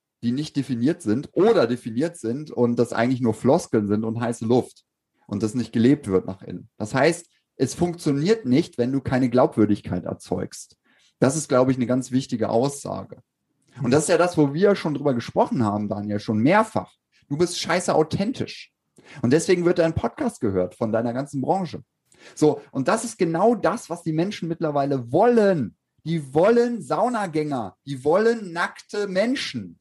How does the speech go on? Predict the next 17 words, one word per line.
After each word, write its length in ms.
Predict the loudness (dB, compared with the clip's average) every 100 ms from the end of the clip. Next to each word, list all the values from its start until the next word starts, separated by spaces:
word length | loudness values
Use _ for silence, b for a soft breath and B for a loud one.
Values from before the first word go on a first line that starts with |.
| b -2
die 180 | -2 4
wollen 400 | 4 4 2 2
wissen, 340 | 2 0 -2
wer 100 | 0
der 120 | 0
andere 320 | 0 -4 -4
ist 360 | 0 -2 -2 -8
zu 80 | -4
einem 180 | -4 -2
gewissen 400 | -2 -4 -6 -10
Grad, 400 | -6 -6 -6 _ _ -6
wie 120 | 0
weit 200 | 0 0
man 100 | -4
da 80 | -4
auch 140 | -4
immer 440 | -2 -2 0 -4